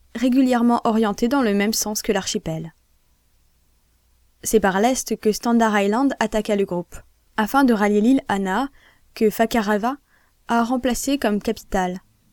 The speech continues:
depuis qu'Anna a été en partie détruite par le terrible cyclone de mille huit cent soixante-dix-huit, lequel fit périr un grand nombre de ses habitants et porta ses ravages jusqu'à l'île de Kokura.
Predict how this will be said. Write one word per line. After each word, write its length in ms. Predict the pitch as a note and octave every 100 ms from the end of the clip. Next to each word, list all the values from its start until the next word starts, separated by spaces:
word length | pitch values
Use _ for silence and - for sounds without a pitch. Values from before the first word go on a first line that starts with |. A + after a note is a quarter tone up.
| -
depuis 280 | A3 A3+ A3
qu'Anna 540 | G#3+ G3 F#3+ A3+ B3 -
a 120 | G#3
été 240 | - C#4
en 100 | A#3+
partie 300 | A#3 A#3+ -
détruite 420 | A#3+ A3 - B3+
par 160 | - A3
le 140 | G3
terrible 440 | F#3 A#3 A3+ A#3 G#3
cyclone 460 | - G#3 A#3 D4
de 80 | B3
mille 200 | A3+ A3
huit 80 | A3
cent 160 | A3 A3
soixante-dix-huit, 760 | A3 G#3 G3+ G#3+ F#3 F3+ - _ _ _ _ _ -
lequel 400 | G#3+ G#3 B3+ C4
fit 180 | - G3+
périr 360 | G3 G3 A#3+
un 100 | G3+
grand 200 | F#3 F#3+
nombre 320 | G3+ A#3 G3+ F3+
de 100 | F3
ses 240 | G3 F#3+
habitants 400 | F#3 F#3 A#3 A#3+ _ _ _ _ _ A#3
et 100 | A#3
porta 380 | C4 - D4+
ses 180 | D4+ B3
ravages 440 | A3+ A3 G#3+ C4+ C#4
jusqu'à 320 | A#3+ - G#3
l'île 280 | G#3+ B3+ G3+
de 200 | G3 G3
Kokura. 520 | - B3+ - G#3 F3